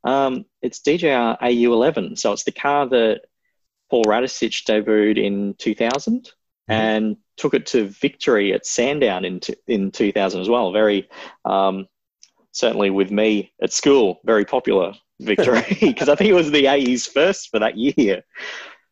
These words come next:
Speaker 1: And then that car became Stephen Johnson's in two thousand one. That's the car that he drove to his first solo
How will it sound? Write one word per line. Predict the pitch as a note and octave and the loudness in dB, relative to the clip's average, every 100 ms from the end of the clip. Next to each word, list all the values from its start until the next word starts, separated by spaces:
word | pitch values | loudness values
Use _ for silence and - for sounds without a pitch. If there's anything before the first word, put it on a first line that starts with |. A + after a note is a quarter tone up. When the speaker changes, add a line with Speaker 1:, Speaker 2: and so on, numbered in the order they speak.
| _ - - A#2+ | _ -20 -8 -2
Speaker 1:
And | A#2+ | 0
then | A#2+ A#2 | 2 0
that | A#2+ | -2
car | - B2 A2+ | -2 -2 -2
became | B2+ G#2+ | -4 -4
Stephen | - A2+ G#2 G2+ | -2 -2 -2 0
Johnson's | A2 A#2+ - A2+ G#2+ G#2 | 0 -2 -4 -2 -2 -2
in | G2+ | 0
two | A2+ | 0
thousand | A2+ G#2 G#2 G#2+ | 0 -2 -2 -2
one. | A2 A2 | 0 -2
That's | G#2 - - | -4 -6 -4
the | G#2 G2 | 0 0
car | - G#2+ G2+ | 0 -4 -4
that | - | -4
he | A#2+ G#2+ | -4 -2
drove | A2+ A2 G#2 | 0 0 0
to | B2 | -2
his | A2+ G#2 | -2 -2
first | - A2 G#2 - - - | 0 0 0 -2 -6 -4
solo | A2+ G#2+ A2 G#2+ G#2 G#2+ | 0 2 2 2 2 2